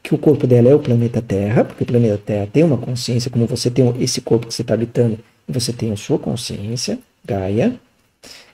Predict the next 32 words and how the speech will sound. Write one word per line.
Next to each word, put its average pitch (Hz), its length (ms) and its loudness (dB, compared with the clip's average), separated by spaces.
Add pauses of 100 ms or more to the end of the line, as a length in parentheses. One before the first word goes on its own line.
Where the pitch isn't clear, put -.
ela 151 220 4
já 202 240 6
está 156 280 2
na 113 120 0
quinta 123 260 -6
dimensão, 123 520 -4 (440)
né? 151 260 -2 (120)
Então, 127 240 0
poucos 143 460 -2
vivem, 135 420 4 (300)
é, 170 100 0
é, 127 560 2
na 127 100 2
quinta 127 220 0
dimensões, 143 720 2 (340)
na 127 140 2
di-, 120 260 2
a - 60 -6
quinta 127 340 0
dimensão, 131 600 2 (300)
alguns 143 400 4
vivem 131 260 4
na 123 120 4
quarta 120 320 0
dimensão 117 680 0 (380)
ba-, 139 280 0
alta, 202 540 0 (460)
alguns 190 400 4
mais 143 380 4
vivem 127 220 4
na 123 120 4
ca-, 131 160 0